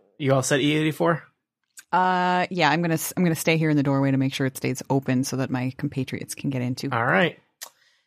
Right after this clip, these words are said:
Speaker 1: The badger is next. Uh, the badger is right next to E eighty-four, so the badger is gonna pull out, uh, what do, what is this particular badger armed with? He has a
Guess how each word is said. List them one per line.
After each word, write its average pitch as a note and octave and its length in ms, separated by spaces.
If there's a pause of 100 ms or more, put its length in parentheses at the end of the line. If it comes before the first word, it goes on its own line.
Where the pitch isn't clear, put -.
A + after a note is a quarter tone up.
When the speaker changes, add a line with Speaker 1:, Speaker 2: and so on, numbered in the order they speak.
(140)
Speaker 1:
The D#3+ 80
badger F#3+ 360
is F#3+ 120
next. F3 400
Uh, C#3+ 180
the C#3 140
badger F3 340
is C3+ 220
right E3 300
next E3+ 280
to D3+ 140
E D3+ 220
eighty-four, C#3 440
so D3+ 120
the C3+ 80
badger C#3+ 380
is B2 160
gonna B2+ 200
pull C#3+ 260
out, C3 300 (380)
uh, A2+ 160
what C3+ 160
do, C3+ 240
what C#3+ 140
is C3 120
this C3 120
particular A#2+ 380
badger G#2+ 560
armed B2+ 300
with? A#2 340 (500)
He D3 160
has C3 540
a B2 500